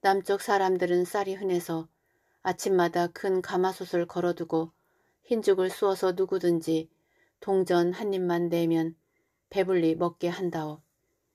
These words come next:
그런 뒤에 동냥지를 해 가지고는 두부랑 배추랑 마늘을 사면 그럭저럭 입에 풀칠은 할 수 있어. 왕릉은 그 말에 귀가 번쩍 뜨였다.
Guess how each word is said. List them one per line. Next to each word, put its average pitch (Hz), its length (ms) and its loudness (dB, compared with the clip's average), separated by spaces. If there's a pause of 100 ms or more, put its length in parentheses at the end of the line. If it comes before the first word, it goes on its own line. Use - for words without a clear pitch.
(340)
그런 208 280 4
뒤에 180 240 2
동냥지를 190 640 0
해 185 140 -2
가지고는 170 720 0 (420)
두부랑 180 560 2
배추랑 170 560 -2
마늘을 175 420 2
사면 165 440 -4 (400)
그럭저럭 175 680 0 (220)
입에 180 320 0
풀칠은 165 500 -2
할 175 160 -6
수 165 140 -10
있어. 151 420 -8 (1300)
왕릉은 196 520 0
그 - 100 -10
말에 175 380 2
귀가 175 360 -2
번쩍 185 480 -6
뜨였다. 160 460 -6